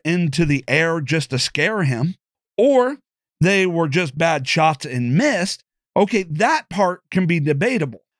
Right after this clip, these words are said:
But even just the fact that they withdrew their weapons while they were chasing him, firing them into the air,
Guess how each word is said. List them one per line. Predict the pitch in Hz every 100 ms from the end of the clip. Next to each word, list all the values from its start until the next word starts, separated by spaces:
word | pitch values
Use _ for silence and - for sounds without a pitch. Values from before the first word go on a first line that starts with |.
| _
But | 254 220 -
even | 240 285 226
just | 185 208
the | 175
fact | 185 185
that | 160
they | 170 170
withdrew | 156 208 - 202
their | 175 156
weapons | 143 185 - 147 135
while | 131 147 220 285
they | 254
were | 262 240
chasing | - 247 269 214 175
him, | 139 139 151 _ _ _ -
firing | 185 262 285 254 233 214
them | 196 190 -
into | 202 233 269 -
the | 247 208 -
air, | 254 311 180 104 135